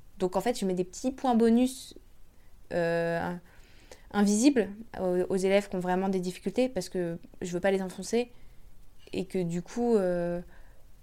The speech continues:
peut-être qu'ils vont se dire, euh, que il y a, c'est quand même possible d'atteindre la moyenne, par exemple. Je trouve des choses parfois, euh, un petit peu étranges. Par exemple, tu vois, la, la dernière, euh, la dernière interro,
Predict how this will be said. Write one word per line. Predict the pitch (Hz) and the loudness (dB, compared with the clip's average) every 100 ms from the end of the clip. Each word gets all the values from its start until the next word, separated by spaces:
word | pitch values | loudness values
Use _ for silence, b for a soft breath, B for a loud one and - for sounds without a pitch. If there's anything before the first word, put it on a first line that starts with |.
| - - - - - - - | -20 -20 -20 -20 -16 -8 0
peut-être | 214 214 | 4 4
qu'ils | 214 | 2
vont | 202 196 | -2 -2
se | |
dire, | 190 214 226 208 | -2 2 2 4
euh, | 185 180 180 | 4 6 4
que | 185 202 196 190 185 | 0 -2 0 2 2
il | 185 | 0
y | 190 | 0
a, | 180 - - | -2 -4 -18
c'est | - 220 | -8 0
quand | 214 | 2
même | 202 | 2
possible | 208 220 - 262 208 202 240 | 2 0 2 0 0 -4 -10
d'atteindre | 196 180 196 202 202 | -4 2 4 4 4
la | 208 | 4
moyenne, | 226 240 226 | 4 4 2
par | 214 | 0
exemple. | 190 190 185 b b b b b b b | -2 -4 -6 b b b b b b b
Je | - | -14
trouve | - 180 | -6 2
des | 202 | 4
choses | 196 233 226 | 4 4 2
parfois, | 180 175 - | 0 -4 -4
euh, | 202 185 180 b b b - - - | -2 -2 -6 b b b -18 -18 -2
un | 196 | 0
petit | 185 - | 0 0
peu | 233 | 2
étranges. | 262 - 339 349 - | 2 2 2 2 0
Par | 208 | -2
exemple, | 202 220 226 | 0 -2 -4
tu | 202 | 0
vois, | 202 | 2
la, | 202 190 180 | 4 2 2
la | 185 | 2
dernière, | 185 180 180 185 | 0 -2 -2 -2
euh, | 180 175 170 | -2 -2 -2
la | 170 | -2
dernière | 180 180 180 | -2 -2 -2
interro, | 180 185 185 202 | -2 -2 0 0